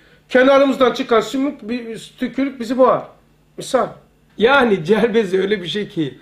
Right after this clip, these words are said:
farklı zamanlarda, farklı mekanlarda aldı, topluyor hepsini. Ondan sonra onu ne yapıyor biliyor musun? Onunla gözlük yapıyor. He.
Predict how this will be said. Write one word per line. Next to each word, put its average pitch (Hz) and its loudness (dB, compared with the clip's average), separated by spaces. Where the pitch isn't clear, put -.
farklı 220 0
zamanlarda, 175 -4
farklı 214 -2
mekanlarda 175 -4
aldı, 190 0
topluyor 330 4
hepsini. 269 -2
Ondan 320 6
sonra 294 4
onu 311 6
ne 349 4
yapıyor 269 2
biliyor 311 4
musun? 196 -2
Onunla 269 4
gözlük 208 -2
yapıyor. 220 0
He. 180 4